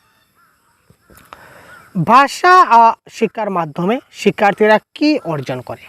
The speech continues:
ভাষা শিক্ষার মাধ্যমে শিক্ষার্থীরা কী অর্জন করে? শুধুমাত্র সার্টিফিকেট, শুধুমাত্র ভাই মনে রাখবেন শুধুমাত্র, শুধুমাত্র গাণিতিক জ্ঞান,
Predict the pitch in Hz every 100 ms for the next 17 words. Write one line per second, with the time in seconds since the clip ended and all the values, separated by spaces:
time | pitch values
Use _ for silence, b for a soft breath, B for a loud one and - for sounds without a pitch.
0 | - - _ _ _ _ 147 202 - 233
1 | 247 214 202 180 175 233 269 - 165 190
2 | 180 185 - 240 220 180 202 190 262 285
3 | _ _ b b b - - - 294 370
4 | 392 - _ 359 370 - - 233 214 180
5 | 156 135 117 - 185 214 262 - _ -
6 | 151 113 _ _ - 170 208 214 214 -
7 | 220 160 - - _ _ _ B B B
8 | B - - 277 339 359 - - 349 311
9 | 202 214 208 - 220 156 135 120